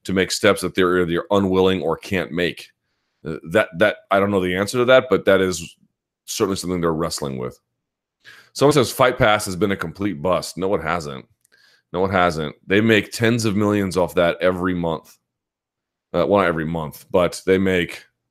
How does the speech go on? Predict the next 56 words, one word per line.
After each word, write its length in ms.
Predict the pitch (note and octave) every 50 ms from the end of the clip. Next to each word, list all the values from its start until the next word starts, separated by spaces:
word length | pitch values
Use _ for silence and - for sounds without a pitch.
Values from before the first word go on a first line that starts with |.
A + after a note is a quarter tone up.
| _ _ _ _ _ _ _ _ _ _ _ _ _ _ _ -
they 80 | -
make 200 | A2 A2 G#2 E2+
millions 540 | F#2 G#2 A2 G#2+ G#2+ G#2+ G2 F#2 F2 D#2+ C#2+
off 180 | F2 D#2+ D#2 D2
of 100 | D#2+ C#2+
it 100 | C#2+ B1
every 340 | - E2+ F2+ D#2 E2 E2+ D#2+
month. 480 | D#2+ D#2+ D#2+ D2+ - - - - - _ _ _ _ _ _ _ _ _
And 160 | - F#2 F2+ F2+
they've 220 | F#2 F2+ D2+ D2
not 420 | F2 G2+ G2+ G2 G2 G2 G2 - -
even 240 | G#2 F#2 F#2 F2+ E2+
put 280 | - - F#2+ F2+ F2+ -
anything 320 | F#2 F#2+ F#2 F2 D#2+ F2 E2+
close 260 | - - F#2+ F2+ -
to 80 | - F2+
their 120 | D#2+ F2
best 260 | D#2+ E2 E2+ D#2 - -
content 380 | - E2+ D#2 D2+ - D#2 C#2
on 160 | C#2 C2+ C2+
there. 220 | C2+ C2 B1+ B1+ _ _ _ _ _ _ _ _ _ _ _ _ _ -
Like, 220 | E2+ E2+ E2 E2
the 80 | - F#2
notion 340 | G2+ G#2+ A2 A2 A2 A2 G2+
that 100 | G2 F#2
that's 200 | F#2 F#2+ F#2+ -
a 60 | F#2+
bust 360 | E2 D2+ F#2+ F#2+ F#2 F2+ - -
is 100 | D#2 -
simply 300 | - F#2+ F2 F2 E2 E2
not 200 | E2 D#2 D#2 -
true. 220 | - F#2 F#2 F2
Moreover, 640 | F2 F#2 G2 F#2+ F#2+ G2 G#2 F2 D#2 E2 D#2+ D#2 - _ - _ _
people 140 | - B2 A#2
are 80 | A2+ G#2+
like, 80 | G2 -
"Oh, 140 | A#2 A#2+
is 140 | G#2+ F#2+ -
Fight 280 | - - A#2 A#2+ A2+ A2+
Pass 320 | A#2 A#2 G#2 G2+ F#2+ -
going 320 | F2+ F2 G#2+ G#2 G#2 G2+ F#2
away?" 340 | E2+ E2+ G2 G2+ F#2 D#2+
Fight 260 | - - B2 C#3+ D3 -
Pass 260 | D#3 C3+ A#2 - -
can't 260 | - - C#3 D3 -
go 200 | - D#2 C#2+ C2
away. 220 | C2 B1+ B1 A#1+
I 1080 | A#1+ A#1+ _ _ _ _ _ _ _ _ _ _ _ _ _ _ _ _ _ _ - -
mean, 120 | D#2 - -
I 100 | D#2 D#2
suppose 300 | D2+ - - D2+ C#2 D#2
anything 240 | D#2+ D2 C#2+ C2+ B1+
can 100 | D2+ C#2+
go 140 | C2 C2+
away, 260 | C2 B1+ B1+ B1+ B1 B1
right? 300 | B1+ C2 C#2 D2 D2